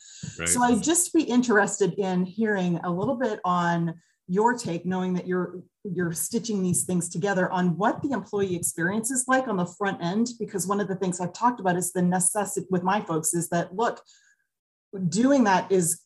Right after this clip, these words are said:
Speaker 2: it would be awesome. How do you stitch it all together so it's one seamless experience for your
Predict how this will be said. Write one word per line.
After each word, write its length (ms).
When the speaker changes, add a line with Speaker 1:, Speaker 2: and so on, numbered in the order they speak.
Speaker 2:
it 60
would 160
be 200
awesome. 680
How 300
do 40
you 140
stitch 520
it 220
all 220
together 680
so 260
it's 180
one 240
seamless 640
experience 840
for 180
your 340